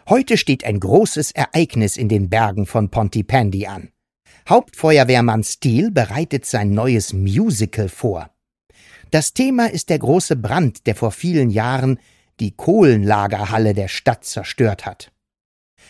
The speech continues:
Hauptfeuerwehrmann Steele hat keine Zeit zu verlieren.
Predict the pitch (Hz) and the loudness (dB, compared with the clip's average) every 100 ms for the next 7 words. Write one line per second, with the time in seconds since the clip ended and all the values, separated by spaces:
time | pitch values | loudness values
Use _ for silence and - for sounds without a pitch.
0 | _ 233 240 - - 170 143 147 139 127 | _ 0 0 2 4 4 6 4 4 2
1 | - - 135 156 127 131 - 127 120 113 | -2 -4 0 2 0 -2 -4 -2 0 0
2 | - - 135 - - 107 101 98 101 82 | -2 -4 -4 -4 -6 -6 -4 -4 -6 -8
3 | 80 | -16